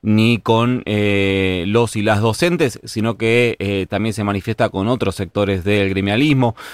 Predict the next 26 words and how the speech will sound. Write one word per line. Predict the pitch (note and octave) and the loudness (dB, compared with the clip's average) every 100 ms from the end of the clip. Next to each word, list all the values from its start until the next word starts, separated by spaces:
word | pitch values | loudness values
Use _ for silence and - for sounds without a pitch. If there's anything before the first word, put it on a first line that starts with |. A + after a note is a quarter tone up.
| - | -8
Eh, | G2+ G#2+ G2+ - | -2 2 0 0
¿te | G#2+ | 0
preocupa | G#2 G#2 D#3+ D#3 C#3+ | 0 0 0 2 0
que | A#2+ A#2+ B2 A2+ | 0 0 0 -2
la, | G#2+ G#2+ G#2 G2 F2+ | -2 0 0 0 -2
que | G#2 | -6
haya | - | -4
una | G#2+ G#2+ | -2 -2
fuerza | - A#2+ G#2+ A2 | -2 -2 0 -2
política | G#2 G#2+ A2+ B2+ A#2+ G#2 - | 0 -2 -2 0 2 0 -2
con, | A2+ A#2 A#2+ | -2 0 0
eh, | E2 E2+ | -4 -4
vocación | F2+ F#2 A2 | -6 -4 -2
de | G#2+ | -2
poder? | A2 G3+ E2 | 2 0 0
De | E2+ | -6
hecho, | G2+ G#2+ | -4 0
viene | F#2+ G2+ | 0 0
de | F#2 | -4
ser, | - A#2 A2+ | -4 -4 -2
eh, | G#2+ G#2 F#2+ | -2 -2 0
gobierno | G2 A2+ B2 A#2+ | 0 0 0 -2
que | G2 | -4
tenga | G#2 G#2+ | -4 -4
esta | - | -2
mirada. | F#2+ F#2+ A#2+ C3+ | -2 0 0 0